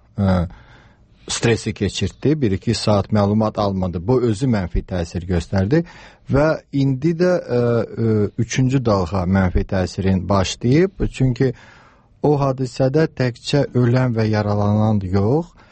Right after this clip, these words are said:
hətta psixoloji sarsıntı keçirdən yüzlərlə, ə, institutun tələbələri oldu və onlara heç bir yardım göstərməmiş evlərə buraxıblar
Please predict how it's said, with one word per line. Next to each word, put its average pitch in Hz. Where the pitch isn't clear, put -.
hətta 135
psixoloji 123
sarsıntı 113
keçirdən 117
yüzlərlə, 123
ə, 104
institutun 117
tələbələri 107
oldu 82
və 131
onlara 143
heç 165
bir 120
yardım 110
göstərməmiş 104
evlərə 113
buraxıblar 98